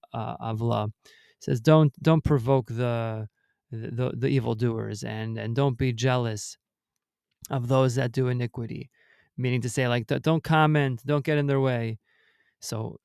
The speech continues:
the Gemara says, one who's gonna say that w-, through a whisper, m-, it's really Misha Libo Nokfa Omar Kane. It's only a person whose heart strikes him, who's that, that,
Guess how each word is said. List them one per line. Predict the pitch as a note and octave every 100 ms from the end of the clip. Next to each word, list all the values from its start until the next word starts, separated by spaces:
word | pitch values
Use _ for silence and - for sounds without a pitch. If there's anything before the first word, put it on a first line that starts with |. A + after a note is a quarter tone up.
| -
the | A#2+
Gemara | A#2 A#2
says, | A#2 D3+ D3
one | C3 E3
who's | G#3+ B2+
gonna | D3+
say | A#2+ - C3+
that | D3+ D3+ D#3 - D#3 D3+ D3 -
w-, | C3
through | - C3
a |
whisper, | A2+ C#3 - E3+ D#3+ D3 - _ _ -
m-, | B2+ -
it's | A2+ - -
really | D#3 D3+
Misha | C#3 D3 - B2+
Libo | B2+ C3+ B2 A#2+
Nokfa | A#2 B2+ - - A2+
Omar | A#2+ A2 A2+
Kane. | A2 A2+ A2+
It's | A2+
only | - G3+
a | E3
person | - C#3+ C3 A#2+
whose | A2+ A#2
heart | - - B2 -
strikes | - A2+ A2+ -
him, | - G#2+ A#2
who's | A#2+ A#2
that, | A2 A#2
that, | B2